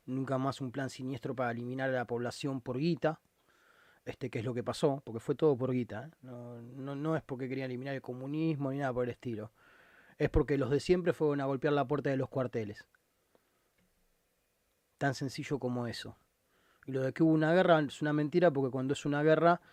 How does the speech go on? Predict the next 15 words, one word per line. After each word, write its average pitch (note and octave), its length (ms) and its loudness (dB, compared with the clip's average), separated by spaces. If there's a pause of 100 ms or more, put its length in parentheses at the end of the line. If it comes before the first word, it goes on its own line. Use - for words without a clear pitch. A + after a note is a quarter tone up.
(300)
eh, B2 260 2
normalmente C#3 640 4
se C#3+ 120 -2
enfrentan C3+ 440 -2
dos C#3 120 0
fuerzas C#3 360 -4
armadas. C#3+ 520 2 (260)
Acá D#3 440 6
era E3 360 6 (220)
el C3+ 120 -2
Estado E3 380 12
Nacional E3+ 520 8
contra C#3 240 2
el C3 60 2
pueblo. A#2+ 360 4